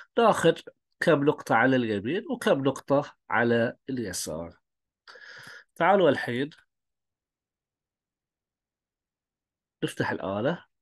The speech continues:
ونستخدم مود سبعة اللي هو تيبل عشان نرسم هذا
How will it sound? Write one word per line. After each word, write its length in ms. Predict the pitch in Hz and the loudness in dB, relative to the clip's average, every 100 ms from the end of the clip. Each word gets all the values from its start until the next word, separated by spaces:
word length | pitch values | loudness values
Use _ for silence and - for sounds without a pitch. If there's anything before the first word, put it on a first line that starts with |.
| _ _ _ _ _ - _ - | _ _ _ _ _ -20 _ -2
ونستخدم 760 | 160 - 180 151 123 113 139 - _ | 0 2 4 2 2 -2 -2 -4 _
مود 380 | 131 127 131 156 | -2 2 4 2
سبعة 640 | - 143 107 73 90 - _ _ _ _ _ - | 0 0 -2 -4 -12 -14 _ _ _ _ _ -10
اللي 120 | 127 | -4
هو 140 | 123 | -2
تيبل 540 | 139 156 123 90 98 98 - | -2 2 0 0 -6 -10 -8
عشان 380 | 123 156 135 | -4 0 0
نرسم 340 | 117 107 - 113 | 0 -4 -4 -2
هذا 400 | 113 110 127 | -2 0 -2